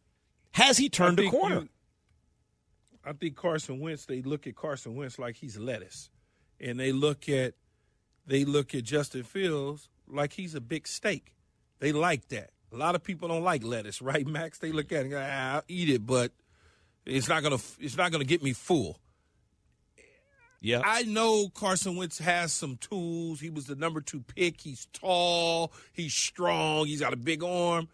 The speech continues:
Speaker 1: Hey.
Speaker 2: All that's cool. But if you're giving the ball to the other team on a consistent basis when it count, when, when things count most, I can't deal with you.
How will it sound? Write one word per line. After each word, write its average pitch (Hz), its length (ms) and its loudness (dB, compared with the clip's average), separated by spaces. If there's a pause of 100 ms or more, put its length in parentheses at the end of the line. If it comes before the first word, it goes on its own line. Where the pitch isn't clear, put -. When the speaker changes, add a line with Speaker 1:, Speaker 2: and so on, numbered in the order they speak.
Speaker 1:
Hey. 202 440 -6 (180)
Speaker 2:
All 240 220 4
that's 233 220 2
cool. 285 520 4 (360)
But 175 120 4
if 170 100 0
you're 277 140 6
giving 233 220 2
the 190 60 2
ball 196 300 4
to 202 100 -8
the 185 140 0
other 190 160 4
team 208 320 -4
on 165 80 -2
a 143 40 -4
consistent 147 500 -2
basis 180 400 0
when 165 120 -6
it 135 120 -10
count, 254 320 0 (300)
when, 151 260 -2
when 143 160 2
things 185 340 2
count 180 320 2
most, 208 400 0 (480)
I - 80 2
can't 254 300 0
deal 277 200 4
with 139 220 -2
you. - 60 -14